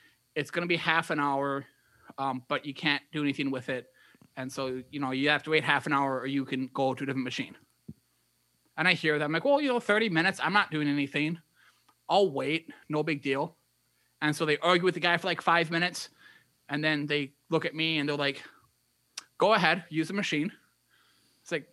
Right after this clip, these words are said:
"But you just said you can't, you, you couldn't wait for him. Like, why can you wait for me? I don't, I didn't get it."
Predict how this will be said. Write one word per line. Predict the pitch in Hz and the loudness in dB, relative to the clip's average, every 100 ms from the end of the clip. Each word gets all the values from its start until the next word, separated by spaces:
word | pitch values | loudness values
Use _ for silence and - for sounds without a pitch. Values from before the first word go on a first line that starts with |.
| _ - | _ -6
"But | 254 | -6
you | 311 | 0
just | 440 440 | 0 0
said | 381 | -2
you | 339 | 0
can't, | - 330 302 - | 2 2 0 -6
you, | 247 - _ | -6 -8 _
you | 240 | -6
couldn't | 311 320 - | 0 0 2
wait | 339 | 0
for | - | 0
him. | 170 156 | -2 -2
Like, | 151 | -2
why | 190 220 | 0 0
can | 233 247 | 0 -2
you | 247 233 220 | -2 -4 -4
wait | 175 240 | -2 -2
for | - 220 | -4 -4
me? | 240 147 | -2 -2
I | 143 | -2
don't, | 165 160 _ | -4 -6 _
I | 165 | -2
didn't | 175 | -2
get | 175 151 | 0 -2
it." | 120 | -2